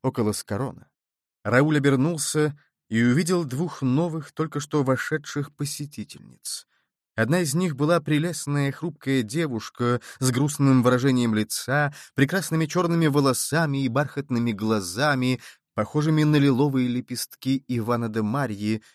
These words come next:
среди которых блестит золотая чашечка. Другая, под покровительством которой, по-видимому, находилась молодая девушка, была сухая, желтая, холодная женщина, настоящая дуэнья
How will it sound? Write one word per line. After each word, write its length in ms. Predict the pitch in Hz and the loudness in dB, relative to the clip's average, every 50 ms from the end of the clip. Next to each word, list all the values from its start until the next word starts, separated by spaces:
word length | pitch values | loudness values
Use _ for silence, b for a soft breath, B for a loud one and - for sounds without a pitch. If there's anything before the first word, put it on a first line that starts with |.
| b b | b b
среди 320 | - - 123 123 123 135 139 | -10 -4 -2 0 2 2 0
которых 360 | 147 143 147 160 160 147 143 | 0 0 0 2 2 2 2
блестит 520 | 139 135 135 123 - - - 151 143 123 | 4 4 4 4 2 -2 -2 0 0 0
золотая 500 | 107 117 135 139 131 - - 120 123 127 | 0 0 0 0 0 -2 -4 -6 -8 -8
чашечка. 800 | 123 - - - 87 80 - - _ _ - - - - 69 71 b b b b b b b _ _ - | -10 -12 -14 -14 -14 -14 -18 -20 _ _ -20 -20 -18 -18 -20 -20 b b b b b b b _ _ -2
Другая, 640 | 131 139 131 110 143 165 170 143 104 95 95 90 b b b b _ _ _ | 0 0 0 0 -2 -4 -4 -4 -4 -4 -6 -6 b b b b _ _ _
под 180 | - 143 147 - | -2 -2 0 -2
покровительством 840 | - 135 - 143 135 135 151 143 147 143 143 - 135 143 143 139 135 | -4 -4 0 0 0 0 0 -2 -4 -6 -4 0 2 2 2 2 2
которой, 340 | 135 117 143 147 151 143 | 0 0 0 2 2 2
по-видимому, 480 | 127 135 131 156 147 151 151 147 147 143 | 2 2 0 2 2 2 2 2 2 2
находилась 640 | 143 143 139 - 143 131 147 143 143 143 131 - - | 2 0 0 -2 -4 -2 -2 0 0 0 -2 -2 -2
молодая 540 | 127 131 135 131 127 110 117 117 113 110 101 | -2 0 2 2 2 2 2 0 0 0 -2
девушка, 640 | 95 98 135 165 156 147 139 - - - 135 147 | -4 -4 -4 -2 -2 -2 -6 -8 -10 -8 -6 -4
была 420 | - - 147 160 170 165 160 147 B B B B | -4 -2 -2 -2 -2 -2 -4 -6 B B B B
сухая, 800 | - - - 165 - - - - - 165 180 165 151 143 123 101 | -8 -4 -4 -4 -4 -6 -8 -6 -4 -4 -2 -2 -4 -6 -8 -10
желтая, 720 | 87 87 92 110 165 185 165 151 143 - 151 151 147 139 | -10 -8 -2 0 0 0 0 -2 -4 -2 0 0 0 0
холодная 720 | - - 135 123 135 165 160 143 143 147 147 147 147 143 117 | -2 -4 -4 -4 -4 -4 -6 -6 -6 -4 -2 -2 -2 -2 -2
женщина, 880 | 98 90 107 117 113 107 101 95 - - - 104 101 107 107 104 B B B B B | -2 -4 -4 -4 -4 -4 -6 -6 -8 -8 -6 -4 0 0 0 0 B B B B B
настоящая 800 | 127 131 123 - 110 110 123 127 117 - - - 127 127 123 120 | 2 2 2 2 0 -2 -2 -4 -4 -6 -6 -4 -2 0 0 0
дуэнья 880 | 117 107 98 117 113 107 120 131 131 127 117 104 113 120 120 120 117 | -2 -2 0 0 2 2 2 0 0 -2 -2 -2 -2 -4 -4 -4 -6